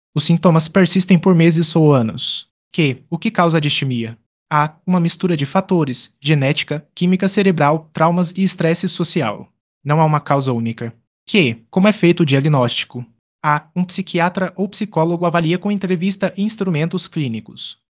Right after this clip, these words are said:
É preciso tempo de sintoma suficiente e excluir outras causas médicas.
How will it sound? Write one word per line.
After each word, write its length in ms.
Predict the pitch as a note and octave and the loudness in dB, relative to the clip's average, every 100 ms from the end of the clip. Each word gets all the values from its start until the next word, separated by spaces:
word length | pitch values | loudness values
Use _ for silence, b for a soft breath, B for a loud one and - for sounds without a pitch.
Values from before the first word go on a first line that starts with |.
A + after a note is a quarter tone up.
| _ | _
É 60 | C#3 | -6
preciso 360 | - C#3 F3 F#3+ | -2 -2 0 0
tempo 300 | G3 F#3+ F3 | 0 0 0
de 100 | D#3+ | 0
sintoma 520 | - F#3 F3+ E3+ E3 | 0 0 2 2 0
suficiente 720 | - G3 A3+ - D#3 E3 F3+ | -2 -6 -4 0 0 0 -2
e 80 | F3 | 0
excluir 460 | F#3+ - A3 F3 F3 | 0 0 2 4 4
outras 300 | F3+ F#3+ F3+ | 2 0 0
causas 420 | E3+ F#3+ F3 D#3 | 2 4 2 0
médicas. 680 | C#3 C3 B2 A#2+ - - - | 0 0 -2 -8 -10 -10 -10